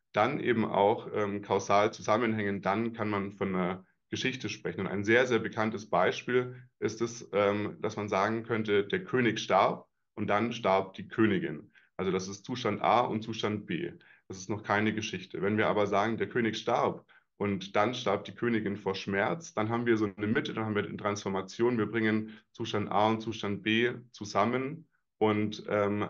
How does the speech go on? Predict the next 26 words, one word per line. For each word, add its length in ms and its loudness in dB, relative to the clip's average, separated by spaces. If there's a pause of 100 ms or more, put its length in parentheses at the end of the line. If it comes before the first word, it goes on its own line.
(100)
erhalten 480 2
dadurch 520 2 (380)
eine 200 0
kausale 760 4
Kette 420 0
und 140 -4
dadurch 320 0
auch 180 -8
eine 220 -4
Geschichte. 560 -12 (420)
Wenn 120 2
ihr 180 4
eine 220 4
Sache 240 4
mitnehmt, 720 0
ähm, 460 2
für 160 -4
Storytelling, 800 0 (100)
dann 160 0
wirklich 320 0
die, 140 -6
dass 220 0
das 200 -4
super, 400 4
super 300 0
basic 460 0